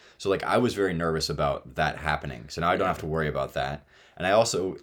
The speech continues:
Speaker 1: get three hundred and sixty million dollars in, uh, in space that we would have spent on Aaron Judge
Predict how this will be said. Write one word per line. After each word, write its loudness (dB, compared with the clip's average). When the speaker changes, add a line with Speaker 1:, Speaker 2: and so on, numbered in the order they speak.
Speaker 1:
get 0
three -4
hundred 2
and -4
sixty -2
million -2
dollars 0
in, -4
uh, 0
in -4
space 0
that 2
we -2
would 2
have -6
spent -4
on -4
Aaron -2
Judge 0